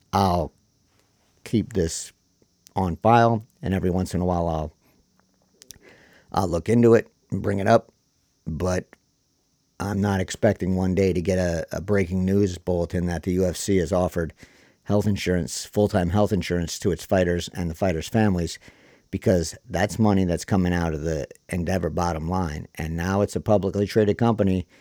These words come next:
and there's not gonna be additions to the bottom line at this point.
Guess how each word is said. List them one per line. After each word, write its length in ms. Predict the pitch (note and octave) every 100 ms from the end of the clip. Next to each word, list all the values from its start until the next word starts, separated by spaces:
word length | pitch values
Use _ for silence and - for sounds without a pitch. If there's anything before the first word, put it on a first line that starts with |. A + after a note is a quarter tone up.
| _ _ _ _ -
and 520 | F2+ F2 E2 D#2+ - _ _ _ _ _ _ _ _ -
there's 240 | F#2+ F#2
not 240 | A2+ A2+
gonna 140 | A#2+ G#2+
be 100 | G2+
additions 560 | E2+ F2+ G#2+ F2+ E2 -
to 120 | F#2+
the 100 | D#2+
bottom 320 | E2 E2 D#2+
line 200 | E2 E2
at 80 | D#2+
this 160 | E2 -
point. 280 | F2 E2